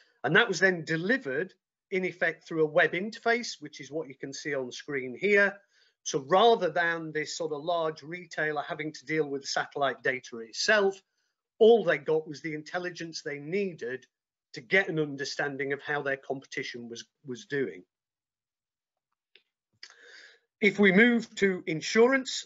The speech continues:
uh, this is one example. There are actually quite a number, uh, of examples of use of remote sensing within the sort of insurance sector. But in this case, this is cat response. So a catastrophic event,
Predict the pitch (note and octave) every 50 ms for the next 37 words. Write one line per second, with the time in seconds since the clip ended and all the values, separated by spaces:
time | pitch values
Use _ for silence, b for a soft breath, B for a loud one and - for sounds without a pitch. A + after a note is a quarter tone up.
0 | - - E3 D3+ D#3 D#3 D#3 D#3 D3+ D#3 F3 F3+ - D#3+ D#3 C#3+ D#3+ F#3+ G#3+ A3
1 | G3+ - - G3 G3+ G3 - A3+ F#3 D#3+ D#3 F#3 G3+ F#3 D3+ D3 C#3+ - - D3
2 | C#3 - - - D#3 D3 C3+ - D3 C#3 D3+ F3+ F#3+ F#3+ E3 D#3 C#3+ C3+ b b
3 | b b b b b b b - - D3+ D3 - - E3+ D#3 E3 D#3 - - E3+
4 | F#3 E3 D#3 - D3 C3+ - D3+ B2 C3+ D3+ F3+ F#3 D#3+ - - D#3 C#3 D3+ C#3+
5 | D3 C#3+ C#3 C3 - - D#3 C#3 C#3 - - C#3+ C3+ C#3 C3+ C3 C#3+ C#3+ C3+ C#3
6 | C3+ C3+ - D3+ B2+ C3 A#2+ A#2+ A#2+ A#2 - E3 C#3+ C3 B2+ A#2 G#2+ - - C3
7 | - - - - - G#2+ G2+ - B B B B B B B B B B B B
8 | _ _ D3 F3+ F#3 F#3 F#3 G#3 B3 A#3+ - - G#3+ G3 F#3 - - - E3 -
9 | E3+ D#3 - - - G3 E3+ - - A#2+ - - - A#2 G2+ G2 F#2+ _ - -
10 | - D#3 C#3+ D3 C#3+ D3 D3 D3 D3+ - D#3+ C#3+ C#3+ C#3+ C#3 C3+ - - A3 -
11 | - D#3+ - - F#3 D#3 - D#3+ C#3+ - D3+ B2+ A#2 G3 A3+ A#3+ A#3